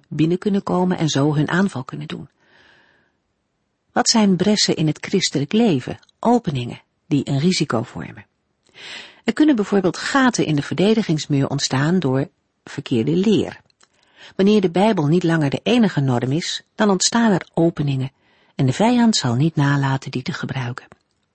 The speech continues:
Als Nehemia en zijn medewerkers klaar zijn met de muur, wordt dat ook bekend bij de vijanden.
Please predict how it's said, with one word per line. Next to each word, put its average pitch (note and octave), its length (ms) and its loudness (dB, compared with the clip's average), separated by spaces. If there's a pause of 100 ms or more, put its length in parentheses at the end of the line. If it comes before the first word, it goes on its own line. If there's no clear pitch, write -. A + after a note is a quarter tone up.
(1400)
Als G3+ 140 0
Nehemia A#3 580 6
en G3 80 2
zijn D#3 160 2
medewerkers E3 560 0
klaar D#3 400 0
zijn E3 200 2
met D#3 120 0
de D3+ 120 0
muur, D3 380 2 (680)
wordt D#3 160 -2
dat D3+ 140 0
ook B2 120 -2
bekend D3 360 -2
bij C#3+ 100 -2
de F#3 80 -4
vijanden. D#3+ 540 -2